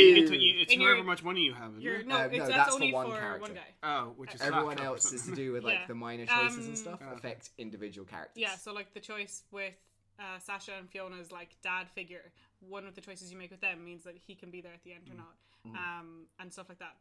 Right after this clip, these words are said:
Speaker 3: But it's just, it's just, I love how it just
Speaker 1: But,
Speaker 3: evolves
Speaker 1: yeah,
Speaker 3: because
Speaker 1: so
Speaker 3: it's
Speaker 1: what
Speaker 3: like
Speaker 1: happens then? You pick up your crew.
Speaker 3: So you pick five.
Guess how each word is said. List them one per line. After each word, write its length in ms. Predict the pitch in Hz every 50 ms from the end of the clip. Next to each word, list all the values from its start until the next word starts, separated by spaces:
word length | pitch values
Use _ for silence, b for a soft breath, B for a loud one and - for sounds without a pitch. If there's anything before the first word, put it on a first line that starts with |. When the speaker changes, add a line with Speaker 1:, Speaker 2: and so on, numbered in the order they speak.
| _ -
Speaker 3:
But 200 | 196 190 175 - - - - _ _ _ _ _ _ _ _ _ _
it's 200 | - 185 - -
just, 300 | - - 220 247 240 - -
it's 160 | 233 233 -
just, 180 | - 285 277 - - -
I 100 | 190 214
love 220 | 202 202 214 214 -
how 160 | 233 226 233
it 180 | 240 233 - - - -
just 280 | - 233 226 - - _ _ -
Speaker 1:
But, 80 | 220
Speaker 3:
evolves 480 | 208 147 135 127 131 233 254 262 - -
Speaker 1:
yeah, 180 | - 143 143 127
Speaker 3:
because 140 | 110 - -
Speaker 1:
so 60 | 135
Speaker 3:
it's 60 | 131
Speaker 1:
what 80 | 143 151 151
Speaker 3:
like 20 |
Speaker 1:
happens 300 | 160 143 139 - 156 139
then? 300 | 135 131 113 120 147 156 -
You 100 | - 220
pick 200 | - 151 143 -
up 120 | 156 - -
your 80 | 127 -
crew. 300 | - 156 127 143 180 180 _ _ _ _ _
Speaker 3:
So 120 | - - 220
you 40 |
pick 140 | - 262 247
five. 240 | - 214 180 165 -